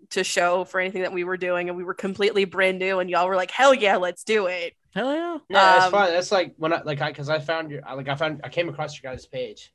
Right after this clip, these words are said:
Speaker 3: and then I was like, I think this page, like, I started to see, like, I think when I clicked on, on your guys' page, I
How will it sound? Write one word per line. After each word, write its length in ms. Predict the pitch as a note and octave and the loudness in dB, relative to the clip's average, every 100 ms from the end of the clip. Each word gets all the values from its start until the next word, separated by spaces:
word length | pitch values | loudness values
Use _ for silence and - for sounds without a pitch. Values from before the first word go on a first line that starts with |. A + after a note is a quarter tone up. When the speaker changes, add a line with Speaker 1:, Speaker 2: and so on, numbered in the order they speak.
| - | -14
Speaker 3:
and 120 | C3+ | -10
then 280 | C3+ B2 A2+ _ _ _ _ _ _ | -8 -10 -14 _ _ _ _ _ _
I 60 | C3 | -14
was 160 | C3 | -12
like, 340 | B2+ A2 G2+ _ _ _ _ _ _ _ _ | -12 -12 -14 _ _ _ _ _ _ _ _
I 60 | - | -16
think 200 | C#3 B2 | -14 -14
this 120 | - | -16
page, 360 | B2+ B2 B2 - | -14 -14 -14 -16
like, 180 | B2 - | -18 -16
I 60 | C3 | -16
started 240 | C3+ D#3 C#3 | -12 -10 -10
to 60 | |
see, 200 | - D3+ | -12 -12
like, 240 | C#3 C#3+ - - | -10 -10 -12 -14
I 80 | C#3 | -8
think 180 | D#3 D#3+ | -6 -4
when 100 | C#3+ | -2
I 120 | C#3+ | -2
clicked 260 | C#3+ D3+ D3 | -4 -6 -6
on, 380 | D3+ D3+ C#3+ - - - | -6 -8 -12 -20 -20 -14
on 120 | D3 | -8
your 80 | D3 | -4
guys' 280 | C#3+ C#3+ C#3 | -2 -2 -4
page, 420 | - D3 D3 C#3 - _ _ _ | -6 -6 -6 -12 -20 _ _ _
I 40 | _ | _